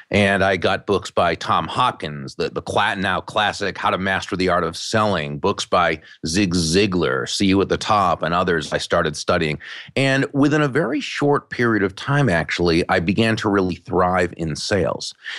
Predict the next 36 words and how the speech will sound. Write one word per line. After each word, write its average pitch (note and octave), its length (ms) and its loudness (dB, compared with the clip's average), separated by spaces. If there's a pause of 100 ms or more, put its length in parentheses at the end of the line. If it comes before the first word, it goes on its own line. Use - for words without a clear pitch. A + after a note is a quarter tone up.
(160)
And C3 220 4
the C3 120 6
only G#3 340 2
difference F#2 1000 -4
really F2+ 560 2
was G#2 240 2
that A2+ 160 0
now B2+ 280 2
I A2+ 100 0
had G#2 200 -2
a F2+ 60 0
system, E2 580 -2
I E2 120 0
had A2 160 2
a G2+ 80 4
way A#2 260 4
of E2 320 -2
doing B2 360 4
it C#2+ 260 -4
that G#2+ 100 2
I G#2+ 120 2
didn't A#2 260 2
know C#3 180 2
about E2 380 -2
before. D2 500 -2 (480)
Uh, F2+ 180 4
I C3 180 2
personally C#3+ 720 -2
define A2+ 440 0
a F2+ 60 -2
system E2 680 -2 (460)
as G#2+ 360 2
the G2+ 100 -2
process C#3+ 760 0
of G#2 240 0
predictably A#2+ 1040 2